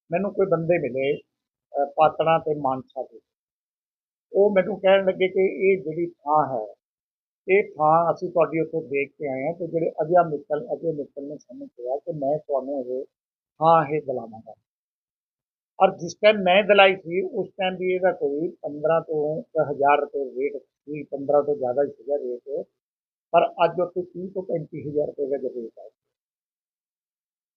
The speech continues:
ਇਹ, ਇਹ ਸੋਚਦੇ ਆ ਕਿ ਜਿਹੜਾ ਕਲੈਕਟਰ ਰੇਟ ਆ ਸੀ, ਉਹ ਅਸੀਂ ਵਾਪਸ ਕਰ ਦਈਏ ਤੇ ਜਿਹੜਾ ਉੱਪਰਲਾ ਜਿਹੜਾ ਵੀਹ ਪੱਚੀ ਹਜ਼ਾਰ ਰੁਪਏ ਗਜ਼ ਦਾ ਜਿਹੜਾ ਰੇਟ ਆ, ਉਹਦੇ ਮੁਤਾਬਕ ਅਸੀਂ ਇਹ,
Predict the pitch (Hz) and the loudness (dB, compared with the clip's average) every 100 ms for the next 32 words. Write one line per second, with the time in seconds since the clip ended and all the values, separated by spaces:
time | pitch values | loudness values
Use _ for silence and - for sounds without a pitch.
0 | - 226 277 233 233 214 196 196 214 214 | 6 6 8 6 6 2 2 4 4 4
1 | 214 202 214 - 180 175 - 190 180 160 | 2 4 4 4 4 2 2 0 2 2
2 | 156 139 - 123 120 _ _ _ _ _ | 2 -2 -4 -20 -20 _ _ _ _ _
3 | _ - 226 233 220 226 220 - - _ | _ 0 8 8 8 2 -2 -6 -12 _
4 | _ _ _ - 156 - 196 - 170 165 | _ _ _ -2 0 2 -2 2 2 4
5 | 190 190 180 196 - 180 - - 185 190 | 2 2 4 4 4 -2 -4 0 4 6
6 | 175 170 156 151 156 - _ _ _ _ | 4 4 6 6 4 0 _ _ _ _
7 | - 196 202 160 - 185 139 151 151 151 | -10 -8 -6 -8 -6 -6 2 4 4 2
8 | 160 135 139 127 143 135 143 120 127 135 | -2 0 -2 0 0 2 0 0 -6 -8
9 | - 135 - 170 180 170 131 139 139 147 | -8 -10 -6 -2 -2 -2 -4 0 0 0
10 | - 139 - 156 127 131 135 | -4 -10 -10 -8 -6 -4 -2